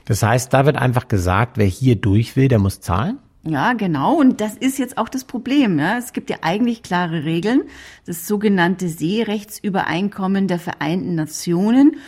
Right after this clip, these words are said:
Speaker 2: Und, ähm, das garantiert die freie Durchfahrt durch solche Meerengen. Der Iran hat das zwar nie offiziell unterschrieben,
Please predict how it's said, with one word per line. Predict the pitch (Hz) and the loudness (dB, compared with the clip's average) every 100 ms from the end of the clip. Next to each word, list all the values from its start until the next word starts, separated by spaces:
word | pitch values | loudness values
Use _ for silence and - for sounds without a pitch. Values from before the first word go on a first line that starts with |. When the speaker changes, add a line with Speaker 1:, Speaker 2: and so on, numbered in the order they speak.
| - - | -20 -12
Speaker 2:
Und, | - 202 202 - | 0 0 0 0
ähm, | 175 175 165 | 0 0 0
das | 180 196 - | -2 -2 -2
garantiert | 208 190 175 165 - 226 233 | 0 0 0 -2 0 -2 0
die | 208 | -4
freie | - - 170 165 | -6 -6 -4 -4
Durchfahrt | 170 180 226 - 220 220 220 - | -4 -2 -2 -6 -6 -6 -8 -10
durch | 208 196 | -8 -6
solche | - 175 175 | -4 -4 -4
Meerengen. | 156 160 185 220 226 262 294 330 - - - _ | -4 -2 0 -2 2 4 4 2 -8 -20 -20 _
Der | - 190 - | -6 0 2
Iran | 196 139 156 208 240 | 2 2 2 4 2
hat | 226 | 0
das | 202 - | -4 -4
zwar | 180 | 0
nie | 180 202 226 | 2 4 2
offiziell | 196 190 185 - 190 175 | 0 -2 -6 -6 -2 -2
unterschrieben, | 180 170 156 - - 185 220 262 | -2 -4 -6 -6 -2 0 6 4